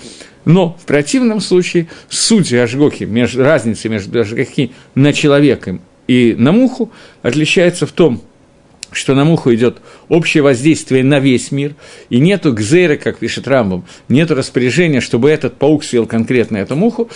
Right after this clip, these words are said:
что не так по отношению к людьми, с лю-, к людям, потому что с людьми существует определённая гашгоха. Это общее, что сказал пока Рамбам. Потом мы увидим, что это немножечко,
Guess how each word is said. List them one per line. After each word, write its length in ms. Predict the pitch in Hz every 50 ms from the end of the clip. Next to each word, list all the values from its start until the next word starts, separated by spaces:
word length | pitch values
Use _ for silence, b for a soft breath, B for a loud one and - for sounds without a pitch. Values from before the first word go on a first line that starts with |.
| B B B
что 260 | - - - 254 254
не 140 | 240 214 -
так 240 | - 202 196 196
по 100 | - 165
отношению 480 | 139 139 135 131 - - 151 131 120 110
к 60 | -
людьми, 400 | 123 123 117 135 185 214 214 214 B B B B B
с 160 | B - - -
лю-, 220 | 143 98 107 98
к 80 | - 160
людям, 320 | 180 214 208 196 185 170
потому 220 | 151 117 123 143
что 180 | 147 - - -
с 100 | - -
людьми 380 | 143 135 123 120 160 208 226 214
существует 580 | - - 147 - - 127 - - 160 165 -
определённая 640 | 113 101 113 120 104 117 131 147 156 143 131 120 104
гашгоха. 580 | 120 113 92 101 101 151 196 196 - 190 185 - B B B B B B B -
Это 260 | 180 185 180 - 175 - -
общее, 400 | - 185 185 185 - - 156 147
что 180 | 143 - - 123
сказал 360 | - - 135 120 120 127 113
пока 260 | - 131 113 - 127
Рамбам. 400 | 139 180 196 202 196 185 190 185 B B B B B B
Потом 300 | - 143 131 - 220 208
мы 100 | 202 180
увидим, 260 | 165 160 180 170 165
что 180 | 147 - - -
это 140 | 139 135 147
немножечко, 840 | 139 131 135 135 143 143 135 135 - - - 123 120 120 117 117